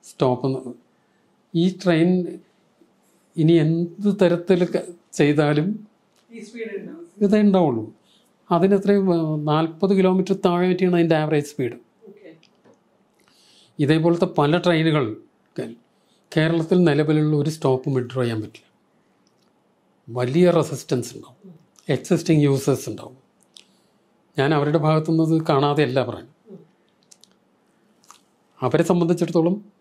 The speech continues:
Speaker 1: ന്യായമാണ്, മാറ്റാൻ പറ്റില്ല സ്റ്റോപ്പ്.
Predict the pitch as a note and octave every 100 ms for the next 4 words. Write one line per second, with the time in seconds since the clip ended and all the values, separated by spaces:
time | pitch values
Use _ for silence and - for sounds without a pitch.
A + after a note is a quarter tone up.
0 | F#3 E3 D3 C#3+ A#2 G#2+ G2 - _ _
1 | _ - _ _ _ _ _ D#3 C#3 C#3+
2 | C3+ - A#2 A2+ - -